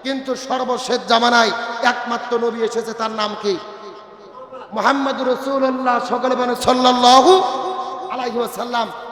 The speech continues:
রাসূল এসেছেন, সেই রাসূলই হলেন পৃথিবীর সর্বশ্রেষ্ঠ নবী। যে কথা বলতে চাচ্ছিলাম, ইব্রাহিম নবী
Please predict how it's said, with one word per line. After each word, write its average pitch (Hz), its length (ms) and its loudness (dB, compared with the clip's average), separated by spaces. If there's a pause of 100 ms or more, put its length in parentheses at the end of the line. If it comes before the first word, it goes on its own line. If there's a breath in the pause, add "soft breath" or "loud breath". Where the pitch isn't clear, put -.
(100)
রাসূল 269 360 -4
এসেছেন, 247 500 -6 (420)
সেই 254 220 -2
রাসূলই 294 400 -4
হলেন 254 300 -4
পৃথিবীর 247 320 -10 (100)
সর্বশ্রেষ্ঠ 220 600 -12
নবী। 214 340 -8 (360)
যে 247 180 -2
কথা 233 200 -6
বলতে 220 360 -8
চাচ্ছিলাম, 214 480 -4 (380)
ইব্রাহিম 320 460 0
নবী 311 320 -4